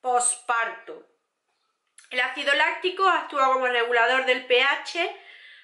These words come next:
para limpiar de forma especialmente suave sin alterar el equilibrio natural de esta zona. Y el extracto de caléndula, por sus propiedades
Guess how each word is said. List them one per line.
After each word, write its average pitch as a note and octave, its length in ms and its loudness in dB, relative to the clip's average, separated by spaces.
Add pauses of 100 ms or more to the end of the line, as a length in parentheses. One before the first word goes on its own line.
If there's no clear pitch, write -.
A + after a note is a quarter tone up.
(120)
para E4 240 -2
limpiar D4 500 -2
de C4 120 -4
forma B3+ 340 -2
especialmente C4 760 -4
suave B3+ 460 0
sin C4 240 -8
alterar A3 380 0
el C4 140 0
equilibrio A#3 500 -4
natural A3 500 -2
de C4 140 0
esta A3+ 300 -6
zona. F#3+ 420 -10 (380)
Y C#4+ 120 -4
el D#4 80 -2
extracto D#4+ 480 0
de B3+ 120 0
caléndula, C4 680 0
por B3+ 140 -2
sus D#4+ 160 -10
propiedades A#3+ 680 2